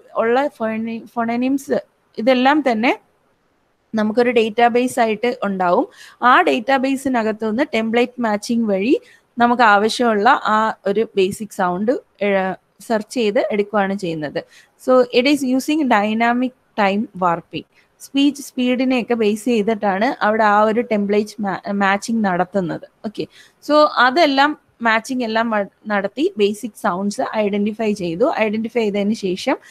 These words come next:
constructing words from phononyms. ഓക്കെ, ആ phononyms-ിനകത്തു നിന്ന് നമ്മള് ബേ-, കൺ-, വേർഡ്സിനെ construct ചെയ്യുന്നു. ഇപ്പൊ, ന-, thing എന്നുള്ള ഒരു word ഉണ്ട്. ആ thing എന്നുള്ള ഒരു word വരുന്നതെന്ന് പറഞ്ഞു കഴിഞ്ഞാല്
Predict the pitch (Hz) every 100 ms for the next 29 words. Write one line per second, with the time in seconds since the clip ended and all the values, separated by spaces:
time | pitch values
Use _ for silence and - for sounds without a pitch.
0 | - _ - 254 262 - 277 - 294 254
1 | 220 226 226 - 220 220 302 _ _ 202
2 | 175 160 160 - - _ _ _ 320 330
3 | _ - 254 302 262 247 247 254 262 247
4 | 214 214 226 214 339 - _ _ 220 226
5 | 240 453 - 202 226 214 208 220 214 -
6 | _ - 220 202 240 262 269 - 302 311
7 | 240 202 - 196 - 170 156 151 - _
8 | _ 262 262 - - _ _ _ _ _
9 | _ 208 202 196 - 320 311 359 349 -
10 | 247 254 240 240 233 247 214 196 196 175
11 | 156 - _ _ - 240 311 349 - 285
12 | 339 330 311 285 294 285 247 220 233 262
13 | 226 202 202 220 220 208 180 180 180 170
14 | 160 156 202